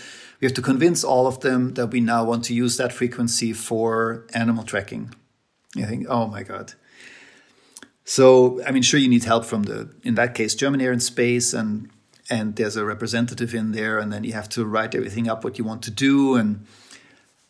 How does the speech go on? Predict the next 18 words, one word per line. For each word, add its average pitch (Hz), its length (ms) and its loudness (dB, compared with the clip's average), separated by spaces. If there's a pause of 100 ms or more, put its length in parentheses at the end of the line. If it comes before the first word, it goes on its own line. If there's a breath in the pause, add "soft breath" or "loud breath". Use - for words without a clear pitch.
(320)
and 147 160 2
then, 170 500 0 (240 loud breath)
you - 80 -2
know, 143 220 4
in 139 140 0
the 135 140 2
end, 139 380 0 (720)
after 131 260 2
years 127 320 4
of 104 220 -4
work, 123 340 4
all 120 200 0
these, 120 440 2
uh, 110 340 -2
okays 123 760 2
come 107 220 -2
back. 92 320 -4
And, 101 260 -6